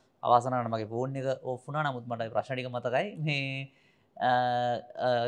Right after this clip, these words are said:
කම්කරු නීති සම්බන්ධයෙන් සහ මේ, අ, ණය ප්‍රතිව්‍යුහගත කිරීමේදී සුපර්නුවේෂන්ස් ෆන්ඩ්ස් වලට, අ,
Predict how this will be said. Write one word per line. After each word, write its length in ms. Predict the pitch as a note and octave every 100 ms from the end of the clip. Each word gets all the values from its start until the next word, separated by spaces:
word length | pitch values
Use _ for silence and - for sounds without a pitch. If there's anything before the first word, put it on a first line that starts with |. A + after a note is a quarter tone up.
| A#2+ -
කම්කරු 420 | C3+ C3 D3+ D3+
නීති 200 | D3+ C#3+
සම්බන්ධයෙන් 560 | D3 C#3 C#3 C3+ C3+ B2+
සහ 180 | D3+ E3
මේ, 440 | D3+ D3+ D3+ - - A2+
අ, 100 | A#2 A2+ A2+ A2 A2 F#2+ G2+
ණය 200 | A#2 C3 C#3+
ප්‍රතිව්‍යුහගත 640 | D3 D3+ D3+ D#3+ D#3+ D3+ D3
කිරීමේදී 600 | C#3+ C#3+ C#3+ C#3+ C3+ E3 G3+ - - - - - -
සුපර්නුවේෂන්ස් 920 | - D3+ F3+ F3 E3+ D#3+ D#3+ D3 -
ෆන්ඩ්ස් 340 | C#3+ C3+ C3+
වලට, 260 | D3 C3+ C3 D#3 D#3 - _ _
අ, 120 | -